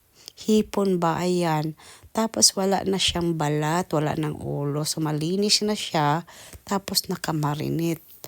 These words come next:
So, ayan, ipiprito ko muna yang hipon. So, naglagay na ako ng konting oil sa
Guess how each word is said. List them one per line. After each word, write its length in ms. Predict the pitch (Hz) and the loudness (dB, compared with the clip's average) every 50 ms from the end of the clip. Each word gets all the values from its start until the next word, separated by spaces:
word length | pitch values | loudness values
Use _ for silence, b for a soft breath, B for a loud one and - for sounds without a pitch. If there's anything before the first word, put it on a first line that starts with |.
| B B B B B B B B B - | B B B B B B B B B -8
So, 480 | - - - - 165 160 160 156 160 - | -4 -2 0 2 2 2 2 0 0 2
ayan, 400 | - 226 226 208 190 190 190 175 | 2 4 4 4 4 4 2 2
ipiprito 720 | - 185 - - 190 190 - 196 196 214 208 - - 196 | -2 -2 -2 -2 -2 -2 -2 -2 -2 -2 0 -2 -4 -4
ko 240 | - - 185 175 180 | -2 -2 0 0 2
muna 400 | 180 175 170 165 165 170 165 160 | 2 2 2 2 2 0 2 2
yang 400 | 160 160 156 156 160 175 180 165 | 2 2 2 2 2 0 0 -2
hipon. 880 | - - - 143 147 147 143 - - - 139 139 139 139 139 139 143 147 - | -4 -6 -4 -2 -2 -2 -2 -4 -4 -2 -2 0 0 0 0 -2 -2 -4 -4
So, 160 | - - - | -4 -4 -4
naglagay 1120 | 151 143 139 143 147 - - - - - - - - - - - 208 196 190 196 196 196 196 | -4 -4 -4 -6 -8 -12 -12 -10 -8 -8 -8 -8 -8 -10 -6 -4 -2 -2 2 2 2 2 2
na 160 | 196 185 185 | 2 0 0
ako 200 | 185 - - 180 180 180 | -2 -2 -2 -2 0 0
ng 220 | 170 165 165 170 185 196 214 214 - - - - - - - - - - - - - - - - - - - - - - - | 0 -2 -2 0 0 0 0 -2 -4 -6 -6 -6 -8 -6 -6 -6 -6 -6 -6 -6 -6 -6 -6 -6 -6 -6 -6 -6 -8 -6 -2
konting 400 | 196 196 196 - - - - - - | -2 -2 -2 0 -2 -4 -2 -4 0
oil 640 | - 135 190 185 175 170 165 160 170 190 208 226 240 | 2 4 4 4 4 4 2 2 0 0 0 0 0
sa 240 | 233 - - - | 0 -2 -2 -4